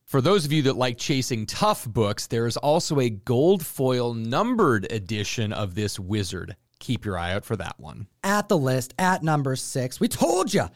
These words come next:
Speaker 2: We warned 'em, Russ. We have second appearances to talk about, and this one is debatable. And we're gonna cause a ruckus with it because we know we gotta point it out when we're talking about Deadpool. We have X-Force number two. We have the second appearance of Deadpool, first appearance of Weapon X, Garrison Kane,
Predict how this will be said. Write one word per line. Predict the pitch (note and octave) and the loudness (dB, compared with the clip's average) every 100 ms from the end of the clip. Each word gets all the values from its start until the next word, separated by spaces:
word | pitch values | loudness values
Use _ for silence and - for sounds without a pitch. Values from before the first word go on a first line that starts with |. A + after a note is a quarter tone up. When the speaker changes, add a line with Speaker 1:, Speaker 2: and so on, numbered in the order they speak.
| _ - | _ 2
Speaker 2:
We | B3 D4 | 6 8
warned | F3 G#3+ D#4 B3 | 8 6 4 2
'em, | D3 | 0
Russ. | B2 C#3+ D#3 | 0 0 0
We | A3 | 0
have | F#3+ | 0
second | - F3+ F#3+ | 2 2 2
appearances | D#3+ F3 D#3+ D#3 C#3+ | 0 0 0 -2 -8
to | C#3+ | -2
talk | E3+ E3+ | 2 2
about, | E3+ D#3 D#3 F#3+ | 4 2 2 2
and | F#3 D3 | 2 2
this | C#4+ - | 0 0
one | C#4+ D4 E4 - - - - _ _ _ | 0 2 0 -6 -20 -20 -20 _ _ _
is | - C4 D4 | 0 2 0
debatable. | - D#4+ F4+ E4+ D4 F3+ F#3 F3+ F#3 _ _ _ _ | 0 2 2 4 4 6 6 6 2 _ _ _ _
And | G3 | 4
we're | G3+ G3 | 6 6
gonna | F#3+ | 4
cause | F#3 F#3+ F3 | 4 4 4
a | F3 | 4
ruckus | E3 D#3+ D#3 - | 4 4 0 4
with | D#3 D3 | 2 4
it | C#3 | 0
because | D3 E3+ | 2 2
we | D3+ | 4
know | D3+ E3+ | 6 6
we | |
gotta | D#3 C#3+ | 6 4
point | - D3+ C3 | 2 2 4
it | |
out | C#3 | 4
when | A#2+ | 2
we're | |
talking | B2+ C3 | 2 2
about | B2 A2+ | 2 2
Deadpool. | A#2+ A#2+ A#2+ B2+ | 2 2 2 4
We | D3+ | 4
have | C3+ | 0
X-Force | - C#3+ - D#3+ C#3+ | -6 -8 0 2 4
number | D3+ C#3 C3 | 2 2 0
two. | G2 - C#3 C3+ C#3 - - - | -4 0 0 0 -4 -18 -20 -6
We | D#3+ | -2
have | E3 C#3+ | 0 0
the | D#3 | -2
second | - F#3 F#3 F#3+ | 0 0 4 2
appearance | - E3 C#3+ | 4 2 2
of | B2 | -2
Deadpool, | B2 A#2+ A#2+ C#3+ C#3 | -2 -2 0 -2 2
first | C4 C#4 | 2 2
appearance | F#3+ - G3 F#3+ F3+ | -6 -4 -2 -2 -2
of | D3 | 0
Weapon | D3+ D#3+ E3 | 0 2 0
X, | B2 C#3 - | 0 -4 -2
Garrison | C3 C#3 C#3 C3+ | 0 2 0 -4
Kane, | A#2+ B2+ B2 | -4 -4 -4